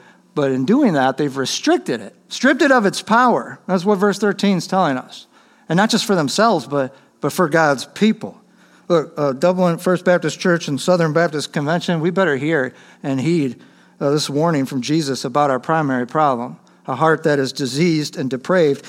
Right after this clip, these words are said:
and about a secondary problem, replacing and rejecting and restricting God's word and its role in our lives. We, we need to commit to never twist God's word to concede something that it doesn't, to say, "Oh, this is allowed,"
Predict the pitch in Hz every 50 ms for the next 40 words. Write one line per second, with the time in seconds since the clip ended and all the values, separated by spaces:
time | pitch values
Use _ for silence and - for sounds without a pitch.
0 | - - - 165 147 147 135 160 165 147 131 - - - 214 214 208 170 147 143
1 | 139 131 131 123 - 151 135 123 117 110 98 110 131 - _ _ _ _ _ _
2 | _ _ _ - 160 147 - 170 180 180 170 - 170 165 156 139 135 127 127 127
3 | 123 156 175 160 156 - 165 156 143 135 131 120 - - _ 156 139 - - -
4 | 196 190 190 190 165 151 143 131 - - - _ - 156 165 165 156 147 135 123
5 | 131 147 180 190 160 139 135 139 135 139 131 - 147 151 175 190 185 160 139 135
6 | 127 131 131 127 120 123 123 - - - - - _ 170 190 208 202 170 202 220
7 | 220 214 202 - - 190 160 - - 175 170 160 165 185 196 170 147 - - -
8 | - - - - - 185 175 165 170 180 196 214 226 175 147 147 135 139 147 143
9 | - - - _ - - 190 208 220 208 - - - 165 190 196 196 185 170 143
10 | 165 156 170 180 170 147 135 139 135 - - - _ - 185 - - 202 180 156
11 | - - 233 233 208 - - 220 202 185 - 190 180 175 170 160 147 135 127 175
12 | 165 156 127 113 113 - - _ - 156 - - 170 151 143 151 156 - - 220
13 | - 220 170 151 135 127 127 120 110 113 151